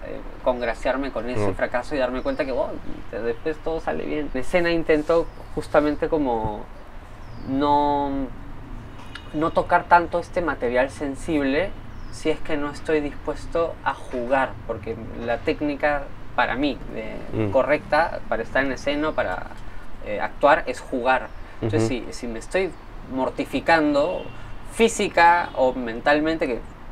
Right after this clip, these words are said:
Speaker 1: o sea, bueno, lo mental ya nos hemos dado cuenta que es físico también, o sea, ¿para qué? No tiene ningún sentido.
Speaker 2: ¿A qué
Speaker 1: Mejor,
Speaker 2: costo, no? Es como
Speaker 1: ¿a qué costo? Mejor simplemente jugar,
Speaker 2: Mm.
Speaker 1: jugar con lo que,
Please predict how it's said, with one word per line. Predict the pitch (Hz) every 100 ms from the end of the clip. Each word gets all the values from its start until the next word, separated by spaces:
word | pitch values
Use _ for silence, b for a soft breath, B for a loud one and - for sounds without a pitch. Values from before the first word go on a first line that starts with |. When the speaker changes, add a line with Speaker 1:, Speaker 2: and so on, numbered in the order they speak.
| - -
Speaker 1:
o |
sea, | - 110
bueno, | 117 110 104 - - - -
lo | 110
mental | 110 110 127
ya | 120
nos | 123
hemos | 120 123
dado | 120
cuenta | 123 117
que | -
es | 117
físico | 131 127 123
también, | 117 107 113 131 B B B B - -
o | -
sea, | 131
¿para | 127 123
qué? | - 170 131 - - -
No | 135
tiene | 151 147
ningún | 127 135
sentido. | 135 123 120 135 123
Speaker 2:
¿A | 117
qué | 127
Speaker 1:
Mejor, | 156
Speaker 2:
costo, | - 104
no? | 95
Es | 143
como | - 120
Speaker 1:
¿a | 117
qué | - -
costo? | - 170 - - 127
Mejor | 139 - 190
simplemente | - 196 185 185 -
jugar, | - 156 151 -
Speaker 2:
Mm. | -
Speaker 1:
jugar | 139 151
con | 156 165
lo |
que, | -